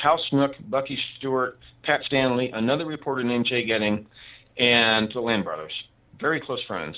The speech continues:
And a lot of people had accused them of doing a lot of nef-, nefarious things. So some people are saying,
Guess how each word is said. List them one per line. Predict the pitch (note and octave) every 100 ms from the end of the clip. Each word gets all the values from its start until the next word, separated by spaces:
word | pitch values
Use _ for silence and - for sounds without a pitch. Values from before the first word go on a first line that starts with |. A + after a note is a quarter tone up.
| -
And | A#2+ A2 G2
a |
lot | G#2 A#2+ D3+
of | C#3
people | B2 G#2+ G#2
had | G#2+
accused | G2+ B2 A2
them | G#2+
of | G2 F#2
doing | G#2 F2+
a |
lot | F#2 G2
of | F#2+
nef-, | F2 - -
nefarious | A2 - F#2+ D#2 -
things. | A3 G#2
So | - G2+
some | A#3 C4+
people | A#3 - C3
are | A#2+
saying, | C#3 A#2+ A2+ G2+ F#2+